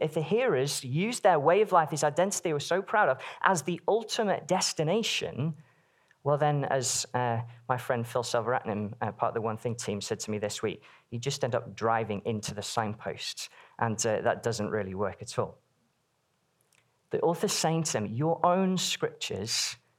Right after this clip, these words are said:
and that's, that's a, that's a modern term. They, they had the, um, the law, the prophets, and the writings, but "Your own scriptures," the writer to the Hebrews says,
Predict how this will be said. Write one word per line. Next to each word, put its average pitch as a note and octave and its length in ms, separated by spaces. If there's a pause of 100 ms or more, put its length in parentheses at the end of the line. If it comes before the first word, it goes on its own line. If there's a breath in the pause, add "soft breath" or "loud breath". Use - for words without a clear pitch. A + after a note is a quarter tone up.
(200)
and B2+ 80
that's, C#3 140
that's - 320
a, A#2 100 (180)
that's A#2 200
a A2+ 40
modern G#2 380
term. F#2+ 240
They, G2+ 120
they - 220
had G#2 220
the, F#2+ 180 (320 loud breath)
um, F#2+ 500
the A2+ 100
law, A2 260
the G#2 80
prophets, - 460
and A2 80
the G#2+ 60
writings, A2 420
but - 180 (160)
"Your D3+ 320
own F#3+ 320
scriptures," - 880
the A#2 80
writer A2+ 320
to - 120
the A2 40
Hebrews A2 540
says, - 460